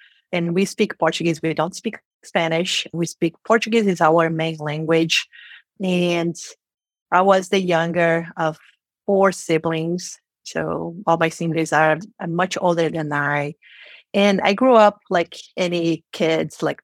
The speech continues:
playing and, and doing sports. I was very active. I really liked to be outside and playing with others. I would watch some T V here and there. Not a, not a very good student, to be honest, growing up.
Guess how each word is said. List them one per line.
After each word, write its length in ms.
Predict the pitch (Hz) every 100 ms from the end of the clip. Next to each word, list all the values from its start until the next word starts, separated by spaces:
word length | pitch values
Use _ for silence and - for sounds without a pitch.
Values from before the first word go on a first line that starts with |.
| -
playing 840 | - 247 226 226 226 220 208 196
and, 240 | 170 156
and 160 | 151 147
doing 220 | 196 196
sports. 600 | - - 202 196 190 180
I 60 | 165
was 220 | 160 156
very 420 | 156 175 180 190
active. 720 | 151 143 147 _ 160 156 160 -
I 220 | 165 170 170 175
really 360 | 202 190 190
liked 480 | 175 160 - - - _ _ _ _
to 80 | 180
be 160 | 160 160
outside 680 | 160 - - 143 151 156 -
and 180 | 160
playing 400 | - 180 165 160
with 240 | 160 147 -
others. 720 | 143 151 156 151 165 - - _ _ _ -
I 160 | 190
would 320 | 208 277 214 -
watch 320 | 180 180 180
some 220 | - 185
T 160 | 180 175
V 200 | 180 175
here 100 | 185
and 180 | 170 160
there. 300 | 160 160 160
Not 220 | 185 254
a, 160 | 254 240
not 160 | 277
a 40 | 277
very 200 | 240 220
good 180 | 202 180
student, 480 | - 180 180 208 - _ -
to 80 | 190
be 140 | 190
honest, 320 | 180 190 196
growing 300 | 185 190 185
up. 260 | 175 175